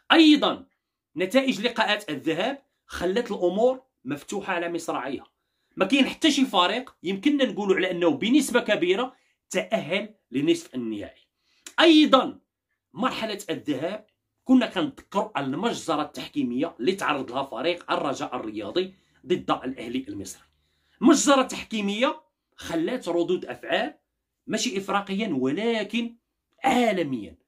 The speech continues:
جميع الصحف العالمية تحدثت عن ما تعرض له فريق الرجاء الرياضي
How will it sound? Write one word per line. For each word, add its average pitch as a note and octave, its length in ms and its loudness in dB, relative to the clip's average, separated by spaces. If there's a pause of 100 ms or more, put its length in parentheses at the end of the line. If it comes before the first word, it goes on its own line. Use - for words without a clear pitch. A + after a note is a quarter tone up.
(300)
جميع B3 320 6
الصحف - 460 -2
العالمية G3 640 0 (340)
تحدثت A3 880 -4 (200)
عن D3+ 180 -4
ما A3+ 140 -2
تعرض F3 440 0
له C#3+ 180 0
فريق A3+ 400 -2
الرجاء D3+ 360 -2
الرياضي C3+ 500 -4